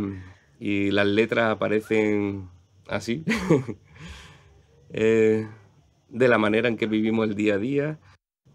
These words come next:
Con Routine Break, eh, esperamos también abrirnos paso, eh, entre una audiencia,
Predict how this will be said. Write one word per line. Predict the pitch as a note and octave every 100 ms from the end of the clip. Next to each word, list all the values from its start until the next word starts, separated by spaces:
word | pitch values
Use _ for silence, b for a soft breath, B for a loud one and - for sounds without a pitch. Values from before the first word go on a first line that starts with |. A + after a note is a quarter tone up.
| _ - -
Con | A2 A2
Routine | B2+ C#3 D3+
Break, | D#3 E3 E3 -
eh, | B2 A#2+ A2+ A2 G#2 -
esperamos | G#2 - G#2 A#2
también | A#2 A#2+ C3 C#3
abrirnos | A2+ A#2+ B2 A2+
paso, | A#2+ A#2 - C3+ C3+
eh, | A2+ G#2 F#2+ G2 E2
entre | F#2 F2
una | G2 A2+
audiencia, | A#2 A2 B2 B2 A2 B2 D#3+